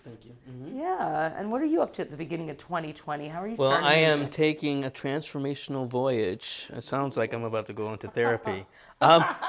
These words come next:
Speaker 1: I'm actually gonna be doing a cruise with Doctor Patricia Bell and, um, and Nadia Shaw and Kenneth Miller,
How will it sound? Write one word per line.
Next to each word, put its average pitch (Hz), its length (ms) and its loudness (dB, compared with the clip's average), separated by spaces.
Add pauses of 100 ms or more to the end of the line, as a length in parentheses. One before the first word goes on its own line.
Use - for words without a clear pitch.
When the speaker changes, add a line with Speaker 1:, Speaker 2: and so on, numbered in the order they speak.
(600)
Speaker 1:
I'm 202 140 6
actually 214 580 4 (220)
gonna 160 100 2
be 151 140 0
doing 151 240 0
a 135 60 -2
cruise 151 460 -2
with 123 120 -6
Doctor 120 260 -2
Patricia - 320 -16
Bell 98 400 -8 (240)
and, 98 600 -6
um, 101 320 -8
and 107 120 -4
Nadia 104 300 0
Shaw 101 540 -2
and 98 180 -8
Kenneth 104 320 -10
Miller, 104 640 -2